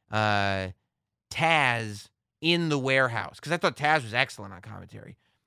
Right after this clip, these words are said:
And I would have had Taz in the warehouse kind of talking as they were going. Like, when Darby Allin was getting beat up, Taz could be yelling in the back, and you could go to a shot of Taz's face going,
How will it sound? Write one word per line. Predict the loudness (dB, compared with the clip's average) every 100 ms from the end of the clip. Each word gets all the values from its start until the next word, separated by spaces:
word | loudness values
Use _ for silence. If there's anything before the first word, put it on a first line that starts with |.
| _
And | -2 2
I |
would | 4
have | 4
had | 0 -2
Taz | -6 -2 0 0 -4 -4
in | -2 0
the | 0
warehouse | 2 2 2 -2 -4 -10 -14 -18 _ _ _ _ _ _ _ _
kind | 0 2 2
of | -2 -8 _ _ _ _
talking | -2 2 2 0 -8 -10 -6
as | 0 0 0
they | -2
were | -2
going. | -2 -2 -2 -6
Like, | -4 -4 -6 _ _ _ _ _
when | -2 4
Darby | 6 6 4
Allin | 2 2 -2
was | -4
getting | -4 -4 -6
beat | -6 -2
up, | 2 2 0
Taz | -4 0 0 -2
could | -8 -10
be | -8
yelling | -2 -2 -2 -4 -6 -8
in | -10
the |
back, | -6 -4
and | -4
you | -4
could | -4
go | -4
to | -4
a | -6
shot | 0 2 2
of | -2
Taz's | -4 -4 -4 -12
face | -6 -6 -6 -4
going, | -2 -2